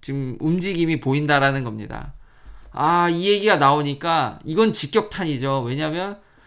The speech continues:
이제 고고 플라잇이라고 이 시장에 좀 굉장히 미국에서는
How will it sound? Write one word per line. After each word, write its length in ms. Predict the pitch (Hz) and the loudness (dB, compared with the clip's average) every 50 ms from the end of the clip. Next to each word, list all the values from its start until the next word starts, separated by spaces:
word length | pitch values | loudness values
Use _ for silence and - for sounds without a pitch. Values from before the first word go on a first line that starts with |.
| _ _ _ | _ _ _
이제 120 | - - 143 | -6 -6 -4
고고 360 | 143 - 147 156 170 196 202 | 0 2 2 4 4 2 0
플라잇이라고 840 | 202 - 202 202 185 165 156 147 - 151 131 135 143 160 156 139 | 0 2 2 4 6 6 4 2 0 0 0 0 0 0 0 0
이 220 | 127 131 156 170 170 | 0 -2 -2 -2 -4
시장에 560 | 170 - 180 170 185 180 175 170 165 160 147 | -4 -4 -2 0 2 2 2 0 -2 -4 -4
좀 240 | 147 143 131 135 135 | -4 -4 -4 -4 -6
굉장히 440 | - 127 127 127 127 127 131 127 | -6 -6 -4 -2 -2 -4 -4 -6
미국에서는 800 | 117 113 131 151 170 190 180 170 147 127 131 123 123 143 151 151 | -4 -2 -2 0 0 2 2 2 2 2 -2 -4 -4 -6 -8 -10